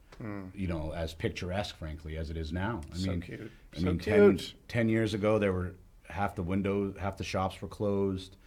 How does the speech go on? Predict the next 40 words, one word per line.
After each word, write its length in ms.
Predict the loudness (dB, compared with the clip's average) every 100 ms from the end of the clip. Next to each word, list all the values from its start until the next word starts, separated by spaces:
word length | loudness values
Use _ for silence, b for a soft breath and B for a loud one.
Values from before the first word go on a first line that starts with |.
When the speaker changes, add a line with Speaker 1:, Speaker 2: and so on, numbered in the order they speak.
| B
Speaker 1:
Yeah. 240 | -10 -4 -2
Speaker 2:
Um, 500 | 0 0 -2 -4 -2
you 100 | 0
know, 220 | 0 -2
it 140 | -4 -4
was, 580 | -4 -4 -6 -8 -14 -12
it 80 | -8
was 140 | -8
run 260 | -6 -4 -2
down. 580 | 0 0 0 0 -2 -4 B B -10
There 80 | -4
was 140 | -2
just 160 | -2 -2
no 100 | -2
life 360 | -2 -2 -4 -4
to 180 | -10 -10
it, 140 | -14 -12
you 120 | -8
know? 240 | -6 -6 -8 B B B -2
And 220 | 2 2
then 140 | 2
after 320 | 2 0 -2 -2
that, 320 | -2 -2 -6 -6
after 260 | -6 -4
the, 200 | -2 -2
uh, 60 | -2 -6
the 80 | -8
Silas 440 | 0 4 4 4 0
Bridge 300 | -6 -6 -6
got 180 | -10
closed, 360 | -8 -8 -6 -6
it 220 | -6 -4
just, 220 | -4 -2 -2 -6 -6
it, 240 | -8 -8 -6
I, 100 | -4 -4 -10 -16
uh, 80 | -16 -20 -20 -20 -20 -6
most 260 | -4 -2
people 240 | -4 -4 -2
didn't, 360 | -2 -2 -4 -10 b b b b b b -20 -20 -12
um, 400 | -8 -4 -4 -6